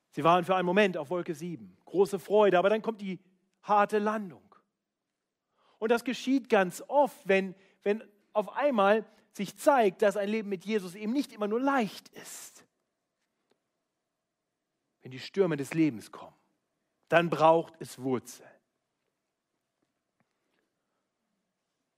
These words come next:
Ich weiß nicht, was das neue Jahr bringen wird. Ich wünsche uns ein frohes, ein leichtes, ein gutes Jahr.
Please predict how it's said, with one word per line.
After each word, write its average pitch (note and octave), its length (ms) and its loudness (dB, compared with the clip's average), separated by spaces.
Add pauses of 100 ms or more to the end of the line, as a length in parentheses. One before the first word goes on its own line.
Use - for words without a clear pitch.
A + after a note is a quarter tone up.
(1000)
Ich C#3 60 -16
weiß F3 160 0
nicht, D#3 100 -8
was C#3+ 120 -10
das D3 160 -6
neue C#3 180 -4
Jahr C3 160 -4
bringen B2 280 -10
wird. A2 140 -12
Ich A2+ 140 -12
wünsche G3 240 -2
uns C3 380 -10
ein D#3 180 -10
frohes, D#3+ 560 0
ein D3+ 220 -8
leichtes, F#3 440 -6
ein D#3+ 160 -4
gutes G3+ 520 0
Jahr. - 260 -20